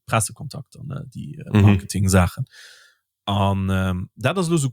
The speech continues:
Speaker 1: cool, weil es die Lodi Rendezvous kriegst und das immer los so schreiben, ey, mal da gesehen wir einen Kerl, dann gesehen den sich ein Kerl face to face und du kriegst dann so ein, du kriegst dann gesagt, ja, da kommt, kannst du lunch, kannst du abs Trinken kommen und dann können wir ein bisschen schwätzen und dann,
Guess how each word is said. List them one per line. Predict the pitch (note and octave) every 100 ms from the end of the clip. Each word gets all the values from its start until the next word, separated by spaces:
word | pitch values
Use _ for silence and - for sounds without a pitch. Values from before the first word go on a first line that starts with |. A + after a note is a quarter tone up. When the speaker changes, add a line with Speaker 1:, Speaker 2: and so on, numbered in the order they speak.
| -
Speaker 1:
cool, | F3 G3 D#3
weil | B2 B2
es | -
die | -
Lodi | A#2+ C#3+ C3+
Rendezvous | B2+ A#2 G#2+ G3 -
kriegst | - D3+
und | C#3 B2
das | B2+
immer | C#3 C#3
los | B2+ A#2+
so | A2+
schreiben, | - C3+ B2+
ey, | B2 D3+
mal | C#3+
da | A#2+
gesehen | A2+ D3
wir | D3 A#2
einen | G#2+ A#2 A2+
Kerl, | A#2+ A2+ G#2+
dann | G#2 G#2 G#2
gesehen | G#2 C3 B2+
den | G#2+
sich | G2+ G2
ein | G2+
Kerl | - G2 F#2 - - - _ _
face | - C#3+ C3
to | A2+
face | - B2+ C#3 C#3 A2
und | G2+ G2+ G2
du |
kriegst | - A2 -
dann | G2+ G2+
so | G2
ein, | G2+ G2+ -
du | - - - G2 -
kriegst | A2+ -
dann |
gesagt, | G2 G2+
ja, | A#2 C3+
da |
kommt, | A#2+ B2+ B2+ A#2+
kannst | C#3 B2+
du | G#2+
lunch, | A#2+ C#3+ C3
kannst | - B2+ -
du |
abs | G#2
Trinken | - B2+ C#3+ G#2
kommen | - A#2 A2 G#2
und | G2+ G2
dann | G2 F#2+
können | - A#2
wir | G2+
ein | G2
bisschen | - -
schwätzen | A#2 A#2+ - G2+
und | F#2
dann, | F2+